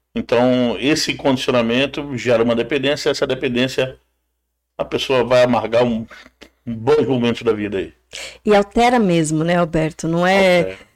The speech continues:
Speaker 2: é, não, não é só uma questão de força de vontade, né? Assim, ah, não, tem, tem uma mudança, também tem, mas, é, é, acontece uma mudança ce-, cerebral,
Speaker 1: Sim,
Speaker 2: né?
Speaker 1: sim, é. Eu, eu costumo falar, assim, que no início do uso é até uma, uma questão de decisão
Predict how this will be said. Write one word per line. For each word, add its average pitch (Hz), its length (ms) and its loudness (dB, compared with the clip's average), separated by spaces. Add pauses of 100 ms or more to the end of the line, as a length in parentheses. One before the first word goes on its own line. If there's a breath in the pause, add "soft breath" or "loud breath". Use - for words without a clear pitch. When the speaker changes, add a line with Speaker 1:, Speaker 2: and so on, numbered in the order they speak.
(140)
Speaker 2:
é, 170 200 2
não, 190 240 2
não 202 140 4
é 220 60 6
só 226 140 2
uma 208 120 2
questão 202 300 0
de 180 100 -2
força 180 420 2
de 165 120 0
vontade, 165 580 0
né? 180 100 2
Assim, 185 320 0
ah, 196 600 2 (140)
não, 175 260 2
tem, 175 200 0
tem 208 160 2
uma 226 220 4
mudança, 214 600 2
também 226 260 4
tem, 220 420 4
mas, 190 240 2 (440 loud breath)
é, 180 60 4
é, 180 40 2 (300)
acontece 208 480 2
uma 240 80 4
mudança 180 600 2 (180)
ce-, - 360 0
cerebral, 170 600 0
Speaker 1:
Sim, 170 120 2
Speaker 2:
né? 180 220 0
Speaker 1:
sim, 139 180 0
é. 131 220 2 (200)
Eu, 180 220 0
eu 185 100 -2
costumo 175 380 -2
falar, 131 280 4
assim, 127 200 -4
que 139 120 -6
no 165 160 0
início 131 580 0
do 107 120 -6
uso 120 460 0
é 131 100 4
até 120 220 4
uma, 143 280 0
uma 127 200 -2
questão 131 380 -2
de 120 100 0
decisão 107 580 -2